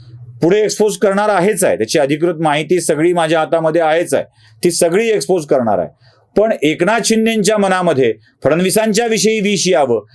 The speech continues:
यासाठी हे सगळं केलं गेलं होतं. फडणवीस पाताळयंत्री माणूस आहे, तो काहीही करू शकतो, त्याच्या हातून काहीही घडू शकतं. प्रसंगी आपल्या पदासाठी शरद पवारांच्या जवळ जाऊ शकतो,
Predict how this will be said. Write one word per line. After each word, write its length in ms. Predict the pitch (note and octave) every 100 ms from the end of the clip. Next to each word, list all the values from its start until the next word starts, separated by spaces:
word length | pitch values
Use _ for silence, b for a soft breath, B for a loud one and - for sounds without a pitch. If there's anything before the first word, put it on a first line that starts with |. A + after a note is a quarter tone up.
| b
यासाठी 640 | A#2+ A#2+ F3+ G3+ A3 G#3+ A3+
हे 160 | A3+
सगळं 280 | F3+ G3 F#3
केलं 320 | D#3+ E3+ D#3
गेलं 180 | C#3 C3
होतं. 300 | A#2 G#2 E2+ - b b b
फडणवीस 440 | C3+ F3 F3+ F#3+
पाताळयंत्री 840 | - - - F#3+ G3+ G#3+ G#3+ G3 A#3+
माणूस 380 | A3+ G3 F#3 C3+
आहे, 260 | G2 - _ _ _ B B B B
तो 100 | G#3
काहीही 720 | G3+ - E3 E3 D#3+ G#3+ F#3 B3
करू 260 | B3 A#3+
शकतो, 560 | G#3 G3+ - B2 G#2+ - b b b
त्याच्या 280 | E3 F3 G#3
हातून 360 | F#3+ G3 G#3+ E3
काहीही 500 | F3+ E3 F#3 G3 A3
घडू 240 | G3+ G3+
शकतं. 500 | G3+ D#3+ - B2 B2 b b b
प्रसंगी 480 | D#3 E3 G#3 G#3 A3 -
आपल्या 400 | D3 E3+ F#3+ A3
पदासाठी 640 | G#3 G#3 G#3 G3 G3+ A3 G3+
शरद 240 | F3 G3
पवारांच्या 560 | G3+ A3+ A#3 A#3 G3+ G3+
जवळ 260 | F#3 E3
जाऊ 200 | D3+ C3+
शकतो, 480 | A#2 G#2+ G2+ G#2+ -